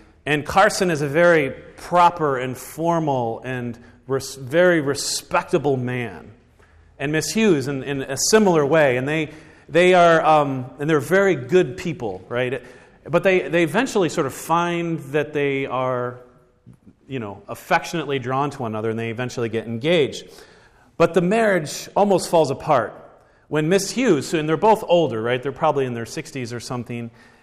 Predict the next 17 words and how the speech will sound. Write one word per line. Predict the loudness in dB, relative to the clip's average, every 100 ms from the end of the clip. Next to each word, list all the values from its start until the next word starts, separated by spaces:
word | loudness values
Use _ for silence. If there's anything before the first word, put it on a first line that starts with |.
| _
and | 0
they're | 0
getting | 0 -2 -2
married | -2 -2 -2
very | -2 0
late | 0 -4
in | -8
life. | -10 -12 -14 -20 -20 _
They've | -6 -4
never | -4 -4
been | -4 -4
married. | -6 -6
They've | -6
never | -6 -6
had | -6 -6
any | -6 -6
relationships, | -4 -6 -8 -12 -10 -12 -12 -20